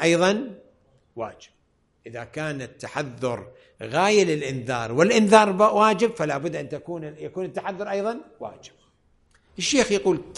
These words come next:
كلا الوجهان نناقشهما بمناقشة واحدة.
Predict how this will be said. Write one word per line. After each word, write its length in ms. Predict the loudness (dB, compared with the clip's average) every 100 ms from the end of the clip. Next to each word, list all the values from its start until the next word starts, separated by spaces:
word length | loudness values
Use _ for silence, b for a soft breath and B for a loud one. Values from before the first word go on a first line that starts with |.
| -2
كلا 400 | 2 2 0 -6 -14 b b b 0
الوجهان 760 | 0 0 0 4 6 4 0 -6 -20 -20 _ _ _ _ _ _ _ _ _ -6
نناقشهما 1200 | -2 2 2 0 -2 -2 -2 -2 0 2 2 -2 -12 -12
بمناقشة 920 | -6 -4 -2 -4 -2 -2 -2 -2 -4 -4
واحدة. 600 | -4 -6 -8 -16 -20